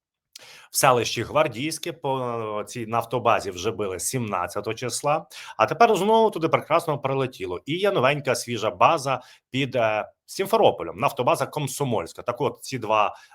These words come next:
е, відео, які я вам показую, це удари саме по цих нафтобазах. Взагалі, я вам хочу сказати, в росіян трагедія з нафтобазами, тому що шостого і тринадцятого жовтня, пригадуєте, я вам показував,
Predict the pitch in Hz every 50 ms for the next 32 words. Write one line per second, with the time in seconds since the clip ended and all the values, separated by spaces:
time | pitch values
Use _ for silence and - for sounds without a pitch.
0 | _ - 98 107 131 190 185 180 156 - - 113 107 101 - - - 107 95 87
1 | 90 - - 190 190 170 - 113 95 95 127 147 131 - - - 131 139 117 -
2 | - 95 - - 113 - - 101 117 120 - - 120 107 - 104 90 80 - 82
3 | - - - - - - - - 139 175 190 180 147 143 139 123 143 139 - 113
4 | 135 156 151 - 139 113 120 123 - - 147 135 117 - 123 131 143 139 143 143
5 | 131 - 202 208 98 98 - - - 117 113 127 175 196 202 185 165 147 127 120
6 | - 104 107 107 - - 101 - - 135 117 - - - 104 104 - 127 - -
7 | 123 127 120 110 - - - 107 92 113 110 - - 98 - - 107 101 113 101
8 | 90 87 - 110 104 101 101 - 117 113 - 110 101 87 87 92 87 85